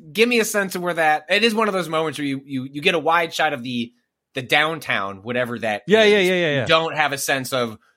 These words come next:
Speaker 1: what is the structure of this planet that would explain. I agree. A very, a question you're not thinking about in the moment as, like, a race sequence is playing out, but the moment it ends, it's like, does this road just lead to her house? Like, did they
Speaker 2: Yeah.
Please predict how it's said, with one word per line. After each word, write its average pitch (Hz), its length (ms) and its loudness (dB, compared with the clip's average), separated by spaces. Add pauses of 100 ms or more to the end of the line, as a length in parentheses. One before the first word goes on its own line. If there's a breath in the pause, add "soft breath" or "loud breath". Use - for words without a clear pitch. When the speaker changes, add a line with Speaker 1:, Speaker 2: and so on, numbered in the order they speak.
(340)
Speaker 1:
what 143 220 2
is 151 140 -4
the 139 100 -8
structure 147 520 -4
of 113 120 -6
this 120 160 -8
planet 123 480 -4
that 135 120 -8
would 127 120 -6
explain. 117 680 -2 (800)
I 170 100 4
agree. 180 320 2
A 147 40 -4
very, 190 240 2 (300 soft breath)
a 175 60 -6
question 247 340 2
you're 190 100 -2
not 190 160 -2
thinking 185 260 -2
about 165 240 6
in 160 160 -2
the 151 80 -2
moment 147 460 0
as, 120 180 -4
like, 117 220 -4
a 120 80 -6
race 117 260 -6
sequence 135 300 -8
is 123 80 -12
playing 127 280 -2
out, 135 220 2
but 180 100 -2
the 208 80 4
moment 214 300 4
it 147 100 -2
ends, 147 280 2
it's - 60 -12
like, 120 180 -2 (320)
does 185 120 -4
this 320 160 -6
road 277 200 4
just 262 160 -6
lead 170 240 -2
to 196 80 0
her 156 120 -2
house? 233 540 -2
Like, 165 180 4
did 170 100 -4
they 214 80 4
Speaker 2:
Yeah. 311 320 2